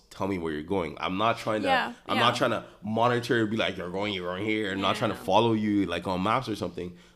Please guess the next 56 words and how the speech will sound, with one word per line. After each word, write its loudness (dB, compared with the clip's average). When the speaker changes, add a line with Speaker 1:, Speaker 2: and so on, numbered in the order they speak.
Speaker 1:
I'm -10
like, -10
"Tell -4
me -6
where -10
you're -8
going 0
so -4
I -6
can -8
know -4
where -4
you're -8
going," 0
to -16
be -4
like, -6
"Is -8
that -6
safe -6
or -4
not?" 0
It, -6
and -8
the -10
worst -6
case -10
scenario, 0
if -6
anything -8
happens, -8
I -8
know -6
where -6
it -4
is -2
and -16
stuff -12
like -12
that, -6
you -10
know? -2
And -8
don't, -2
like, -2
'cause, -2
like, -6
obviously, -2
you -4
know, -2
you 0
have 0
a -4
lot 0
of -4
kids -6